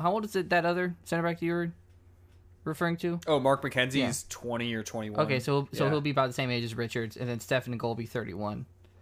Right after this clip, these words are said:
Speaker 1: That's, that's a team.
Speaker 2: Yeah,
Speaker 1: That's a
Speaker 2: that's
Speaker 1: fucking
Speaker 2: insane.
Speaker 1: team, and that's
Speaker 2: And then that's not even, that's, that's not even counting the up and, like, the, the
Speaker 1: Mm-hmm.
Speaker 2: next youth
Speaker 1: That's,
Speaker 2: players
Speaker 1: that's,
Speaker 2: that we're
Speaker 1: I was
Speaker 2: gonna hear
Speaker 1: li-, I
Speaker 2: about
Speaker 1: was
Speaker 2: in the
Speaker 1: literally
Speaker 2: next
Speaker 1: about to
Speaker 2: couple
Speaker 1: say
Speaker 2: years.
Speaker 1: that. Like, like, we don't know what other American players are gonna blow up in the next year or two.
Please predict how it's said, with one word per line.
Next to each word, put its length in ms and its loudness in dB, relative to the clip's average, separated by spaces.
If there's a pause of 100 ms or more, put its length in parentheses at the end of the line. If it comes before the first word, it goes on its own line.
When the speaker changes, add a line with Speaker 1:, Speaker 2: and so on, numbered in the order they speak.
(400)
Speaker 1:
That's, 640 2 (200)
that's 240 6
a 40 -6
team. 360 -4 (880)
Speaker 2:
Yeah, 120 2
Speaker 1:
That's 180 2
a 40 2
Speaker 2:
that's 80 2
Speaker 1:
fucking 160 2
Speaker 2:
insane. 200 -2
Speaker 1:
team, 140 -2
and 120 0
that's 320 2 (140)
Speaker 2:
And 100 0
then 160 2
that's 220 6
not 200 2
even, 280 -2 (180)
that's, 260 2
that's 280 2
not 160 2
even 460 -2
counting 720 0
the 360 2
up 180 2
and, 180 -4
like, 220 0
the, 80 -2
the 340 -2
Speaker 1:
Mm-hmm. 100 -2
Speaker 2:
next 380 0
youth 340 -8
Speaker 1:
That's, 260 4
Speaker 2:
players 100 -4
Speaker 1:
that's, 260 4
Speaker 2:
that 80 -12
we're 60 2
Speaker 1:
I 40 8
was 120 4
Speaker 2:
gonna 100 4
hear 40 10
Speaker 1:
li-, 0 -
I 20 6
Speaker 2:
about 180 6
Speaker 1:
was 100 2
Speaker 2:
in 60 4
the 0 -
Speaker 1:
literally 0 -
Speaker 2:
next 100 2
Speaker 1:
about 60 6
to 80 4
Speaker 2:
couple 60 -6
Speaker 1:
say 140 4
Speaker 2:
years. 100 4
Speaker 1:
that. 80 2
Like, 160 2
like, 180 0
we 140 0
don't 160 2
know 80 6
what 160 2
other 160 4
American 320 -2
players 260 0
are 60 -4
gonna 160 -4
blow 400 -2
up 100 -2
in 80 -2
the 60 -2
next 260 -4
year 220 4
or 80 0
two. 280 -10